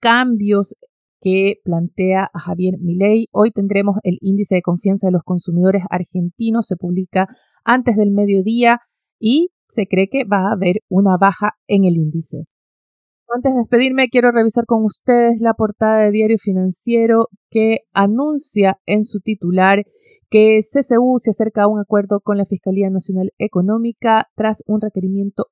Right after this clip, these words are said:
en su contra por cervecerías artesanales. Muy importante, en la portada se destaca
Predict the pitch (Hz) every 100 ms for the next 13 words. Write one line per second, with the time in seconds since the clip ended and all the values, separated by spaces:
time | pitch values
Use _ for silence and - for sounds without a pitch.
0 | - 233 240 - 233 - - 214 214 -
1 | 160 160 _ _ _ _ 196 190 196 _
2 | _ - 190 190 180 185 180 - 180 185
3 | 185 - 175 156 143 - - 196 214 220
4 | 196 190 214 220 196 190 - 190 196 190
5 | 170 - - 202 202 202